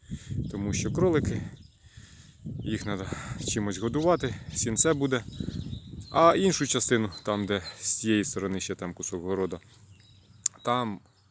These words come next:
е, напевно, що, як, е, писали в коментарях, все це діло засадимо кабаком на насіння, та і все. Тому що з ячменем вже пізно. Розібрав я клітку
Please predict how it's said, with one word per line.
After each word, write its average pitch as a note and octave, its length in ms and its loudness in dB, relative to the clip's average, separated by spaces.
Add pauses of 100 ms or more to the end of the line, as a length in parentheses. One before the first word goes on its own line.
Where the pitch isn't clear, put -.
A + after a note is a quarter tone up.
(140)
е, F2+ 280 -4
напевно, G2 380 2
що, - 160 -2
як, F#2 280 0
е, E2+ 100 0
писали G2 340 0
в F2 60 -2
коментарях, A#2 640 2 (360)
все - 180 0
це G2 160 -2
діло G2+ 320 0
засадимо F#2 560 -2 (640)
кабаком A2 460 4 (880)
на G2 160 0
насіння, F2+ 440 0 (220)
та G2 80 -2
і G2 60 -2
все. E2 220 -8 (2000)
Тому A2+ 240 2
що G#2+ 180 2
з F#2+ 80 0
ячменем A2+ 540 4
вже A2 140 0
пізно. D#3 400 2 (1080)
Розібрав C3+ 640 8
я A2 100 4
клітку E3 480 2